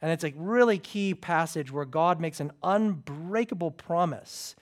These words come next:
that someone from David's line will, well, there'll be a succession of kings, but ultimately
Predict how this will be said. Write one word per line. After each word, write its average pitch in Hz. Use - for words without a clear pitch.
that 151
someone 208
from 170
David's 160
line 151
will, 139
well, 151
there'll 143
be 147
a 139
succession -
of 143
kings, 160
but 139
ultimately 151